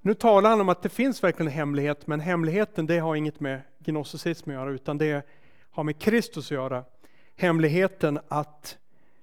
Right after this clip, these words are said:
eh, allting finns i Kristus och att Kristus finns för hedningarna. Så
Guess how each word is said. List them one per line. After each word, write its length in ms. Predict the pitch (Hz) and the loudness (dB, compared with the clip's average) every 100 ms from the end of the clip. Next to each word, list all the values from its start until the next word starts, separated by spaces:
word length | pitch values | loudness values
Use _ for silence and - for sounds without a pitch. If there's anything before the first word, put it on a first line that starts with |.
| - - - - - | -20 -20 -20 -20 -8
eh, 480 | 156 147 135 131 131 156 - - - - - - - - - - | -4 0 0 -2 -6 -12 -20 -20 -20 -20 -20 -20 -20 -20 -8 6
allting 680 | 196 214 - 190 165 151 | 8 8 6 2 2 -2
finns 320 | - 190 170 - | -2 0 0 -4
i 80 | |
Kristus 600 | 160 170 175 - 143 - - | -4 0 0 -2 -10 -12 -6
och 280 | 170 160 175 | -4 0 -2
att 180 | - | -2
Kristus 480 | - 190 190 - 143 | 0 0 0 -4 -8
finns 260 | - 180 - | -2 -2 -2
för 100 | 160 | -4
hedningarna. 680 | 135 165 135 156 151 120 120 - - - | 0 -2 0 -2 -2 -6 -12 -18 -20 -8
Så 240 | 160 | -4